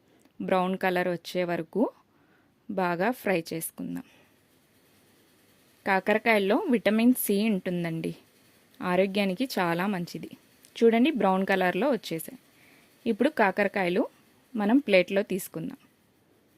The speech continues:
ఫస్ట్ మనం మసాలా వేసి పెట్టుకున్నాం కదండి, ఆ మసాలా కాకరకాయల్లో స్టఫ్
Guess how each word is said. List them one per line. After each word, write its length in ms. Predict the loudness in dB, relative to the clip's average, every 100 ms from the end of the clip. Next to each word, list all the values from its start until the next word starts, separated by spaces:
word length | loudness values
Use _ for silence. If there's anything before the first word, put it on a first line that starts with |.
| _ _ _ _ _ -2
ఫస్ట్ 280 | -2 0 2
మనం 180 | 2 2
మసాలా 360 | 0 0 2 2
వేసి 180 | 2 -2 -2
పెట్టుకున్నాం 460 | -4 -2 -4 -2 -2
కదండి, 380 | -2 -2 0 -2 -2
ఆ 80 | -2 2
మసాలా 540 | 2 2 2 4 2 0 _ 0
కాకరకాయల్లో 680 | 0 2 0 2 0 0 -2
స్టఫ్ 320 | -4 -2 -2